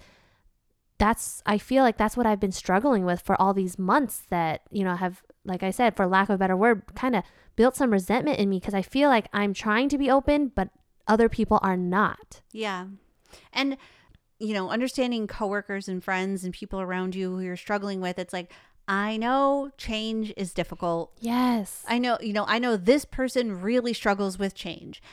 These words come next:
Speaker 2: I know this person really struggles with letting go of control.
Speaker 1: Yes.
Speaker 2: I know this person really struggles with this. And just heading that off right at the top of the argument, like,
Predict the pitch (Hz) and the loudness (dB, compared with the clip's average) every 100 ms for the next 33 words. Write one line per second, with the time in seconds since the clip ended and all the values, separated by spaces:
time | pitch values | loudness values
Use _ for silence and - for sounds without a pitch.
0 | - - 233 277 220 165 202 381 - - | -10 -2 0 0 0 -2 -2 -2 -4 -6
1 | 202 - 190 202 285 302 - 233 214 208 | -6 -6 -6 -6 -6 -6 -8 -8 -6 -8
2 | 202 - 185 190 190 185 180 180 - 208 | -8 -4 -4 -4 -4 -2 0 -2 -4 -10
3 | 196 - 214 175 - - - 202 190 165 | -8 -8 -4 -4 -4 -12 -10 -4 -2 -2
4 | 151 202 226 240 208 285 415 - 214 202 | -2 -4 -2 -4 -2 -2 -4 -4 -6 -4
5 | 208 196 190 196 - 185 180 175 185 185 | -4 -4 -4 -6 -6 -8 -6 -8 -6 -6
6 | 170 165 - - - 226 226 247 - _ | -6 -6 -6 -10 -6 -2 -2 -2 -6 _
7 | _ - - 240 277 285 214 156 190 - | _ -10 0 0 2 0 2 2 0 0
8 | 180 180 - - 185 185 175 170 196 233 | -4 -4 -10 -4 -6 -4 -4 -4 -6 -8
9 | 196 196 | -6 -10